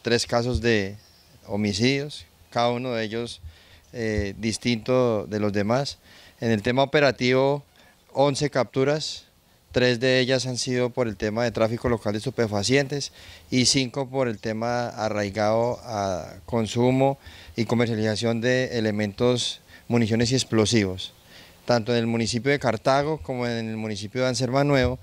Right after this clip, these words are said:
lo cual, pues, evidentemente, eh, se continúa con la afectación a esas estructuras delincuenciales que delinquen en la zona.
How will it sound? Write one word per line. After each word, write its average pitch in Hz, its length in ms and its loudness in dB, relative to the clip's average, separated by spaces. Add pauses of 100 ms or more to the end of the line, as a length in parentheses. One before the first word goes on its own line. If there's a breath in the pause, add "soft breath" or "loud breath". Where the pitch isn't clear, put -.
(380 loud breath)
lo 123 140 4
cual, 123 320 2
pues, 143 380 0
evidentemente, 127 1000 -2 (440 loud breath)
eh, 110 380 -2
se 131 160 0
continúa 135 560 4
con 120 180 -2
la 117 60 4
afectación 113 480 -2
a 127 60 4
esas 131 180 -2
estructuras 117 500 -2
delincuenciales 123 680 2
que 101 260 0
delinquen 110 420 2
en 117 100 0
la 98 100 0
zona. 92 280 -8